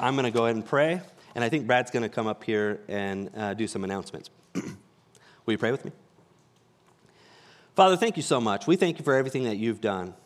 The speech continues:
And Lord, I pray for our congregation. I just thank you for everything that they do. I pray that you would encourage them and, and show them the gift that it is to get to serve on your team, to be a co-star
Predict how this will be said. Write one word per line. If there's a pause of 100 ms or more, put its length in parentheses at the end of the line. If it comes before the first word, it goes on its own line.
(340)
And
Lord,
I
pray
for
our
congregation.
I
just
thank
you
for
everything
that
they
do. (500)
I
pray
that
you
would
encourage
them
and,
and
show
them
the (120)
gift
that
it
is
to
get
to
serve
on
your
team,
to
be (520)
a
co-star